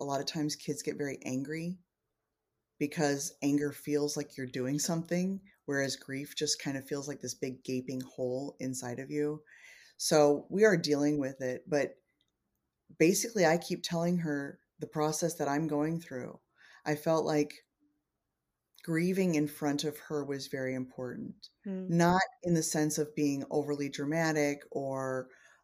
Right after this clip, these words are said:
Speaker 1: allowing the grief to derail me, but taking the time when I really needed to cry and just crying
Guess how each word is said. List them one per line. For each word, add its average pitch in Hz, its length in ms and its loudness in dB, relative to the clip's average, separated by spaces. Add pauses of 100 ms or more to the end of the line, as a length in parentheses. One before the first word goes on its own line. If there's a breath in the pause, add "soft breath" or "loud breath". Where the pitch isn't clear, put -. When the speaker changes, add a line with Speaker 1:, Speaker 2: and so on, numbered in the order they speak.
(120)
Speaker 1:
allowing 151 460 6
the 147 60 4
grief 147 320 -2
to 139 100 -2
derail 156 460 4
me, 135 340 -2 (760)
but 139 340 2 (760)
taking 190 360 4
the 175 100 4
time 139 640 -4
when 143 140 -2
I 139 60 0
really 156 340 0
needed 151 240 0
to 147 80 -4
cry 135 340 -6
and 135 160 -6
just 131 140 -8
crying 127 480 -8